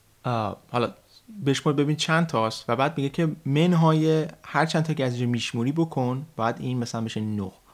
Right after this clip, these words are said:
اون موقع است که میگه yes. یه مقدار عجیبه ولی بعد آن، یه مقدار زمان بدید تا عادت بکنید. حالا این زیاد به نظر من end with استفاده می‌کنید، از start with استفاده بکنید با end with.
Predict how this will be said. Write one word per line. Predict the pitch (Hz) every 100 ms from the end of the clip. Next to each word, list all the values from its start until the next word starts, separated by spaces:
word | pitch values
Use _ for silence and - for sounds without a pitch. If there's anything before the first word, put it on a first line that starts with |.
| _
اون | 120
موقع | 110 113
است | -
که |
میگه | 110 101 98
yes. | 104
یه | 202
مقدار | 214 175
عجیبه | - 127 123 143 139
ولی | 120 123 127 127 - _ _ -
بعد | 110 110 -
آن، | 131
یه | 117 127 117
مقدار | 120 110 110 - - 107
زمان | 107 107 110
بدید | 107 104
تا | -
عادت | 104 104 98 -
بکنید. | - -
حالا | 113
این | - 139
زیاد | 131 135 - - _ -
به | 135
نظر | 127 127
من | 131 123
end | 127 120
with | 117 120 117
استفاده | 120 113 110 104
می‌کنید، | 110 110 117 127 -
از | 113 110 - - -
start | - - 107
with | - 120 -
استفاده | - 123 123 120
بکنید | 123 127 123
با | - 123 110 -
end | 110 98 -
with. | 104